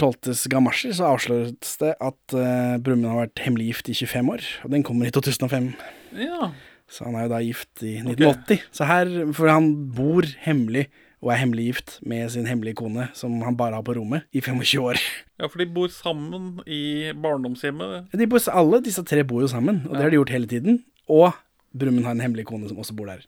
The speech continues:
Speaker 1: Så hun, jeg antar hun har flyttet inn allerede, siden de har vært gift i et par år og alt.
Speaker 2: Ja, det skulle man jo tro.
Speaker 1: Så, så det er noe å tenke på.
Speaker 2: Så i, i, i ret-, altså, i retroaktivt så er det en kvinne på rommet, antageligvis, da, mens denne scenen utspiller seg.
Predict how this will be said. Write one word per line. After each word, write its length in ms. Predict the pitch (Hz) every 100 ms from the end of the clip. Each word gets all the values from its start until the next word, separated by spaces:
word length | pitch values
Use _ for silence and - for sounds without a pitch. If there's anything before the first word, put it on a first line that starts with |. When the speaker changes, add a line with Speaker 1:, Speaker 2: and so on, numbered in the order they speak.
| _ -
Speaker 1:
Så 120 | 127
hun, 280 | 135 143 147
jeg 100 | 165
antar 320 | 139 120 190
hun 60 | 185
har 60 |
flyttet 260 | 160 165 131
inn 80 | 131
allerede, 380 | 131 139 127 170
siden 220 | 151 131
de 60 |
har 120 | 120 120
vært 140 | 113
gift 140 | 104 113
i 40 |
et 60 | 104
par 120 | 110
år 120 | 110
og 100 | 110 113
alt. 240 | - -
Speaker 2:
Ja, 80 | 175
det 140 | 175
skulle 160 | - 226
man 160 | 156 135
jo 40 |
tro. 160 | 135 127 - _ _ - -
Speaker 1:
Så, 180 | - 127 123 120 120 123
så 120 | -
det 140 | 165 202
er 400 | 220 226 220 233
noe 300 | 214 151 156
å 80 | 165
tenke 260 | 180 -
på. 160 | 156 170
Speaker 2:
Så 100 | 185 -
i, 320 | 190 190 175 -
i, 560 | 175 175 175 175 175 175 - - - - - - - -
i 440 | 165 175 180 160 151
ret-, 340 | 156 135 -
altså, 480 | 165 151 156 160 156
i 400 | - 95 - 165
retroaktivt 680 | 156 143 151 147 - 170 -
så 140 | - 160
er 280 | 143 139 139
det 120 | 151 131
en 120 | 151
kvinne 380 | - 160 135 135
på 120 | 156
rommet, 360 | 143 127 139 147
antageligvis, 480 | 147 156 139 151 165
da, 80 | 160
mens 380 | 139 143 139 - -
denne 240 | - 147 139
scenen 320 | 139 139 135
utspiller 400 | 131 - 139
seg. 80 | 151